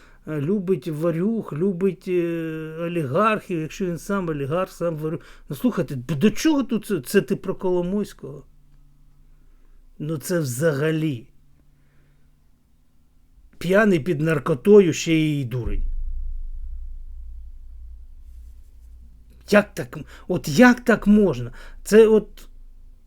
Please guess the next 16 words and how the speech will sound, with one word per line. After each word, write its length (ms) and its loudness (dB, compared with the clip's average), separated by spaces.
ми 120 4
можемо 440 6
будувати 560 4
країну 360 -4
з 60 -10
такими 380 -8
людьми? 340 -10
Ні. 300 -4
Ми 160 2
можемо 400 6
з 60 -2
такими 380 2
людьми 340 4
про 260 -4
щось 400 -4
розмовляти, 920 -4